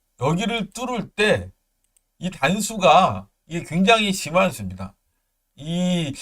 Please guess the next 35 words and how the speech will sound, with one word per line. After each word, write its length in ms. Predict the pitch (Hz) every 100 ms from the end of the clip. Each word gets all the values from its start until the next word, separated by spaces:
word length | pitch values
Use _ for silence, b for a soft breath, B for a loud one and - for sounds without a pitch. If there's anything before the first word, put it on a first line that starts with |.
| B B B
아, 400 | - 127 123 117
구짜오 460 | - 160 247 233 208
구단은 320 | 190 180 214
이게 400 | 175 175 165 131
십오 320 | - 226 262
초, 320 | - - - -
이십 340 | 139 160 190 -
초 240 | 143 98
이런 300 | 156 208 220
바둑이잖아요. 420 | 170 131 120 139
지금 200 | 175 139
일 200 | 131 226
분에 140 | 202 220
이 220 | 143 165
초 140 | - 185
삼의 260 | 165 151
바둑이거든요. 640 | 120 110 104 95 104 170 208 B B _
초속기 420 | 294 294 294 269
바둑이다 500 | 247 208 190 175 160
보니까 640 | 139 127 113 190 165 92 _ _ _
구짜오 320 | - 202 180
구단이 320 | 170 170 175
이제 420 | 165 135 139 120 107 _
형세 280 | - 220 247
판단이라든가 640 | 214 185 156 139 127 117 120
이런 120 | 110
걸 140 | 113
좀 220 | 107 110
잘못 280 | 107 120 156
판단한 440 | - 151 131 113 107
것 80 |
같은데 600 | 98 92 104 117 180 117 - b b b b -
여기를 400 | 131 151 202 240
막고 640 | 151 98 _ 180 175 90 _ _ _
끊으면 680 | 202 220 214 196 214 233